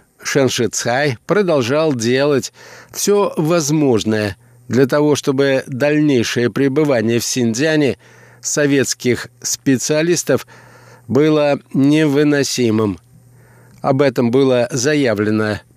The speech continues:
пятнадцатого июля тысяча девятьсот сорок третьего года советским послом Панюшкиным в беседе с главой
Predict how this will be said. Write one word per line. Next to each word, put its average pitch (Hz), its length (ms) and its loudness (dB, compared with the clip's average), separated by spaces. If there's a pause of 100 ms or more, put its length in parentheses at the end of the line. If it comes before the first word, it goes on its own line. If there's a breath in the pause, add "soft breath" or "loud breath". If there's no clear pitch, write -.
пятнадцатого 113 1300 0 (200)
июля 131 720 2
тысяча 120 380 0
девятьсот 127 420 -2
сорок 135 320 0
третьего 117 680 0
года 151 360 0 (560 loud breath)
советским 190 580 -2
послом 143 800 0 (260)
Панюшкиным 120 1040 2 (560 soft breath)
в 104 140 -2
беседе 139 880 0
с 120 160 -4
главой 127 720 0